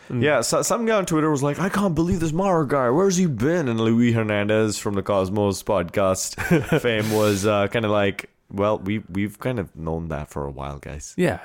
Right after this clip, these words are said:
Speaker 1: he's been good for, I mean, he's the, been the best N A S L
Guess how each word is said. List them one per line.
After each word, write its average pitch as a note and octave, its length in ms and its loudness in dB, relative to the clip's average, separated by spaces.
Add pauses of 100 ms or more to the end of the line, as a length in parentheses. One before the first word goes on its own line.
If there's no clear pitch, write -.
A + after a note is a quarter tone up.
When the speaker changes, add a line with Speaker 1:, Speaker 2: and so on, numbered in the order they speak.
Speaker 1:
he's F3+ 160 0
been E3 200 2
good A#2 240 2
for, G2+ 420 0 (760)
I D#3+ 40 -2
mean, D#3 80 4
he's F#3 120 2
the, D3+ 60 2
been C3+ 420 0
the B2 60 2
best A#2 400 -2
N A#2+ 120 0
A A#2 60 0
S G#2+ 200 -2
L G#2 300 0